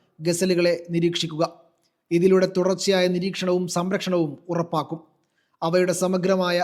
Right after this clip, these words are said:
ആരോഗ്യ പരിശോധനയും നടത്തും. ദോഫാർ ഗവർണർ സെയ്ദ് മർവാൻ ബിൻ തുർക്കി അൽ സയ്യിദിന്റെ നേതൃത്വത്തിലാണ്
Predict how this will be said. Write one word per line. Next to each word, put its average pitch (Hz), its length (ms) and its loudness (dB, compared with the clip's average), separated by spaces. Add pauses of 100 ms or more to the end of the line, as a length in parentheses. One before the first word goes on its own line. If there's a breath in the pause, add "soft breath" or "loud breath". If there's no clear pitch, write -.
(260)
ആരോഗ്യ 180 340 0 (100)
പരിശോധനയും 170 600 -2
നടത്തും. 147 300 -8 (800)
ദോഫാർ 220 360 2 (100)
ഗവർണർ 220 340 0
സെയ്ദ് 202 260 0 (120)
മർവാൻ 208 320 0 (120)
ബിൻ 202 100 -2 (140)
തുർക്കി 196 260 -2 (100)
അൽ 196 140 0
സയ്യിദിന്റെ 190 440 0
നേതൃത്വത്തിലാണ് 180 600 0